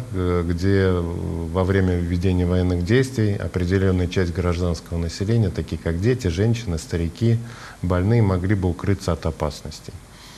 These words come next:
Ну и в течение всего этого срока и в мире, и в Советском Союзе, а потом и в России гражданская оборона тоже, соответственно, развивалась. А, началась она как,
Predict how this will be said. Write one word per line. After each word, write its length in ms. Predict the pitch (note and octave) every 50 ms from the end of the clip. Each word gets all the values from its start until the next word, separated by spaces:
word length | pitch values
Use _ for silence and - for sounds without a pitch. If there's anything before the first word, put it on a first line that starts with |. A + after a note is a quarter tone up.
| - - - - - - - - - - - - - - -
Ну 400 | G2 A2 B2+ C#3 D3 C#3+ C#3 C3 B2+ -
и 260 | B2 C3 A#2+ A#2 A#2
в 120 | A2+ A#2
течение 560 | - A#2 G#2 - - A#2+ A#2 A2+ A2+ A2 G#2+ G2+
всего 440 | G2+ - - G#2+ G#2 G#2 G#2+ G#2+
этого 280 | G#2 G2 G2+ - G2 G2
срока 440 | - - A#2 A#2+ C#3 C3 - G#2 - - - - - - - B2+ A2+
и 100 | G2 F#2
в 80 | F2
мире, 460 | G#2 A#2 C3 C#3+ C3+ B2 A2 G2+ F#2+ F#2+
и 480 | - - F2 F2 F2+ F2+ F2 F2 E2+
в 1040 | E2+ E2+ E2+ E2+ E2+ E2+ E2 E2 E2+ E2 E2 E2 E2 D#2+ D#2+ E2 E2 - - - -
Советском 480 | - F#2 F2+ A#2 B2+ B2+ - A#2 A2+ G2+
Союзе, 480 | - - G#2 G2+ G2+ G2 F2 F2+ F2
а 20 | D#2+
потом 380 | - E2+ E2 - E2+ E2+ E2+
и 20 | E2
в 60 | E2+
России 460 | F2 E2+ E2 - - B2+ C3 B2+ B2
гражданская 640 | G#2 F#2 E2+ F2+ E2+ F2 G#2 G#2+ G#2+ - - F2 E2
оборона 400 | E2 F2 F2+ G2+ G#2+ G#2 F2+ D#2+
тоже, 280 | - - F2+ F2 -
соответственно, 560 | - - E2+ D#2 - G#2+ A2 - - - F2+ D#2+
развивалась. 720 | E2 D2 D2+ D#2+ D#2+ D2+ D2+ C#2+ C#2 C#2 C2+ - - - - - - - - - - - - - - - - -
А, 200 | - F2+ F2 F2
началась 560 | F2+ G2+ F#2+ - - G#2+ A2 A2 G#2 G#2 - G2+
она 240 | F#2+ F#2+ F#2 F2+
как, 300 | F2 - - F2+ E2+ D#2+